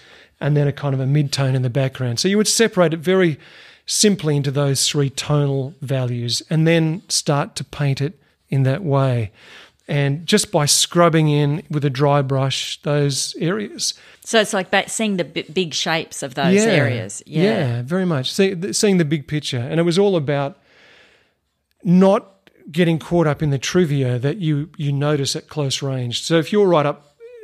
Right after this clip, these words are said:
Speaker 1: at your canvas, you'll see all kinds of things that worry you and obsess you, but none of them, for the most part at least, uh, are of any consequence, and they're not important, and you don't see them from a distance.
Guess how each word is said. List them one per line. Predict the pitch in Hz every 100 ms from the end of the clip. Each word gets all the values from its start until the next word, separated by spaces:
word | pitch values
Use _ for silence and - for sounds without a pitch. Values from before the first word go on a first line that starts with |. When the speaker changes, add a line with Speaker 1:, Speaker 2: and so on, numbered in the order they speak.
| 330
Speaker 1:
at | 147
your | 151 127
canvas, | - 156 151 120 -
you'll | 151 139
see | - 156
all | 156 151
kinds | - 156 160 139
of | 117
things | 143 143 131
that | 175
worry | 143 135 139
you | 139 135 135 127
and | 113 - - - - - _
obsess | 117 - 165 156 -
you, | 143 131 131 - -
but | 135 131 143 - _
none | 190 160 196
of | 208 143
them, | 139 131 - - _ _ _ _
for | - 151
the | 135
most | 139 185 -
part | 131 120
at | 160
least, | 131 127 - - _ _ - _ _ _ _
uh, | 135 127 131 233 190 254
are | 160
of | 143
any | 147 139
consequence, | - 156 - 151 120 113 - 147
and | 156
they're |
not | 165 156
important, | 135 - 196 196 127 143
and | 151
you |
don't | 160 190
see | - 180
them | 190 147
from | 143
a | 127
distance. | 120 - 170 240 -